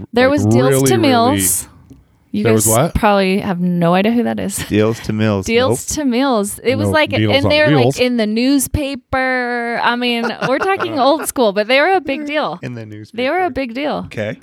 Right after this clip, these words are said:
Speaker 1: Anyways, so that, it just really took off.
Speaker 3: Okay.
Speaker 1: And so from there, we just really started building all three parts of our business. So we grew our blog,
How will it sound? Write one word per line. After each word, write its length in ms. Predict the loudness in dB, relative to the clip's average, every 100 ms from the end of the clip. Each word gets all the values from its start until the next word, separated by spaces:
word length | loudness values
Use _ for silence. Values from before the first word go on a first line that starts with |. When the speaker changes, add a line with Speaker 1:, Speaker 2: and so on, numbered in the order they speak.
| _ _ _ _ _ _ _ _ _
Speaker 1:
Anyways, 560 | -2 2 2 0 -4 -10 -10
so 460 | -2 2 4 4 2
that, 400 | 0 2 2 0
it 140 | -2
just 280 | -2 -4 -4
really 320 | -2 2 2 0
took 240 | -6 -4
off. 460 | -4 -6 -10 -18 -6
Speaker 3:
Okay. 100 | -4
Speaker 1:
And 80 | -2
so 180 | 0 -2
from 320 | -2 -2 0
there, 380 | 0 2 2 2
we 120 | 0
just 240 | -2 -4 -2
really 300 | 0 0 -2
started 500 | -2 0 0 0 0
building 520 | 0 0 -2 -4 -8 -12 -20 -20 -20 -20 -20 _ -4
all 260 | 0 0
three 280 | 0 -4 -4
parts 300 | -4 -6 -6
of 60 | -6
our 100 | -6
business. 600 | -6 -10 -14 -12 -12 -12
So 200 | -10 -6
we 120 | -6
grew 220 | -4 0 2
our 120 | 2
blog, 480 | 2 4 4 2